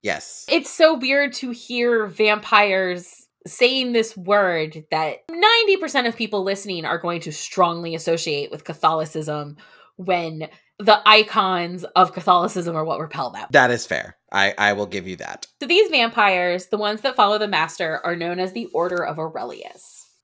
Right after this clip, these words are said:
Speaker 2: Though the order was not founded by the Master, he took control sometime in the eighteenth century.
Speaker 1: Wow, rude. Make your own order. Come on, dude.
Speaker 2: He's the master.
Speaker 1: Apparently, not master enough to make his own goddamn order. He's gotta go around stealing other people's orders.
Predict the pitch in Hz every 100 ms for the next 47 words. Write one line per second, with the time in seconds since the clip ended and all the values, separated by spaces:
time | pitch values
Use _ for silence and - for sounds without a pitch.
0 | - 208 208 240 208 208 202 196 180 -
1 | 180 175 220 240 294 311 320 320 320 330
2 | 330 339 - - 247 247 269 269 - 311
3 | - 190 190 180 190 180 185 170 165 170
4 | - 147 - 165 143 - - - - -
5 | _ _ _ _ 87 98 76 _ 90 98
6 | 80 92 87 - 101 107 95 71 76 -
7 | - 95 73 80 85 _ _ _ - 320
8 | - 403 427 427 - - 170 _ - 87
9 | 82 - 110 196 120 87 78 82 101 101
10 | 101 110 95 107 117 - 110 120 - 120
11 | 113 107 120 107 117 120 135 127 123 156
12 | 135 151 120 120 131 131 139 147 156 -
13 | 139 170 175 185 117 107 92 92 85 78
14 | 76 82